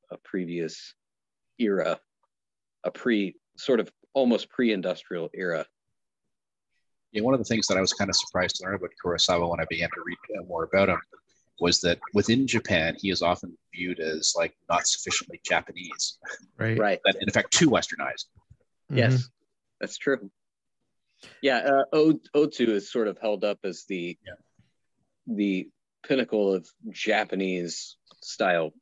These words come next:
Speaker 1: filmmaker, like, legitimately Japanese. And
Speaker 3: Yeah, we
Speaker 1: Kurosawa
Speaker 3: talked about those Ozu
Speaker 1: Yeah.
Speaker 3: movies, and yeah, they felt
Speaker 1: Right.
Speaker 3: they felt different, different from the Kurosawa movies. Yeah, I mean, and,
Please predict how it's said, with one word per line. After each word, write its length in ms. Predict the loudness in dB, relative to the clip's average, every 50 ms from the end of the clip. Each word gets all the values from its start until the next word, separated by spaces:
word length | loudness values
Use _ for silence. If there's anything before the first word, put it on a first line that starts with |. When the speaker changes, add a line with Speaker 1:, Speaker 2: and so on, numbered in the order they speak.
| _ -2
Speaker 1:
filmmaker, 540 | -2 -2 0 -2 -4 -6 -6 -8 -8 -6 -4
like, 140 | -6 -6 -6
legitimately 680 | -6 -8 -6 -4 -4 -4 -4 -4 -6 -8 -8 -8 -8 -8
Japanese. 680 | -6 -6 -8 -8 -10 -14 -20 -20 -20 -20 -20 -20 -20 _ _ _ _ _ _ _ _ _ _ _ _ _ -10
And 120 | -10 -8 -2 2
Speaker 3:
Yeah, 140 | 4 4 4
we 140 | 4 4 4
Speaker 1:
Kurosawa 120 | 4 4
Speaker 3:
talked 200 | 4 2 2 0
about 260 | 0 -2 -2 -2 -2 -4
those 260 | -4 -4 -4 -6 -10 -8 -4
Ozu 180 | 0 0 0
Speaker 1:
Yeah. 180 | 2 2 0 0
Speaker 3:
movies, 540 | 0 2 0 2 2 2 2 0 0 -2 -6
and 140 | -10 -10 -10 _ -20 -20 -20 -20 -12 _ -2
yeah, 80 | 0
they 140 | 2 2 2
felt 160 | 2 2 0
Speaker 1:
Right. 140 | 0 0 -2 -4 _ _ _ _ _ -20 -8 -4
Speaker 3:
they 100 | -2 -2
felt 460 | 0 0 0 0 0 -4 -8 -6 -2
different, 480 | 0 0 0 2 2 0 0 -2 -2 -6 _ -20 -20 _ _ -8 -2
different 320 | -2 0 0 0 -2 -2
from 140 | 0 0 0
the 100 | 0 0
Kurosawa 640 | 0 -2 0 0 0 0 0 0 2 2 2 0
movies. 540 | 0 -2 -6 -6 -8 -12 -14 -14 -16 -16 -10 -4
Yeah, 320 | -2 0 0 0 -2 -4 -8 _ -20 -20 -20 -20 -20 -12 -4
I 40 | 0
mean, 200 | 2 2 2 2 0
and, 180 | 0 -2 -2